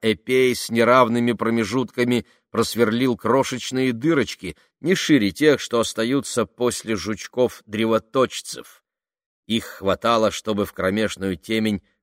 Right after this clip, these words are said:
пробивались тоненькие белые лучи света. Коня тянули вперёд по неровной земле, и лучи метались по конскому нутру,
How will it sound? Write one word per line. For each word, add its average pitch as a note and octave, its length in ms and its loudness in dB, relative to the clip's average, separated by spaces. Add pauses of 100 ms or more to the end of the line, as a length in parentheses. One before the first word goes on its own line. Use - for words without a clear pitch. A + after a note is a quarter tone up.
пробивались G#2+ 720 0
тоненькие B2 640 0
белые A#2 420 2
лучи A2+ 380 -4
света. - 560 -8 (480)
Коня A2 440 4
тянули A#2 400 0
вперёд A2+ 540 2
по G#2+ 80 -6
неровной A2 540 4
земле, G#2+ 640 2 (320)
и G#2+ 100 0
лучи A#2+ 380 0
метались B2 640 2
по A2 160 0
конскому A#2 680 -2
нутру, A2+ 560 2